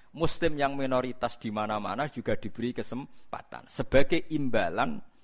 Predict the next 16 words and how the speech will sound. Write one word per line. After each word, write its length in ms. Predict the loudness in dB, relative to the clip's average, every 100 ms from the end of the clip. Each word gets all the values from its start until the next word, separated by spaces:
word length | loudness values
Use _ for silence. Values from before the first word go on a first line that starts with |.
| -16
mereka 400 | 0 2 4 2
di 80 | 0
dunia 400 | -4 -2 -2 -2
Islam 400 | -4 -4 -2 0
nggak 240 | -2 -4 -4
diapa-apain. 680 | -4 -2 -4 -6 -10 -16 -18 _ _ _ _ _ _ _ _ _ _ _ _ _ _ _ _ -20 -20 -6
Tapi 220 | 2 4
orang-orang 480 | 4 0 0 0 0
yang 60 | -2
ekstremis 400 | -4 -6 -8 -8
nggak, 240 | -4 -4
cara 240 | -2 0 0
berpikir 400 | -4 -8 -6 -6
berbalik. 560 | -6 -6 -6 -8 -8
Ya 160 | 0 0
ndak. 320 | 0 2 8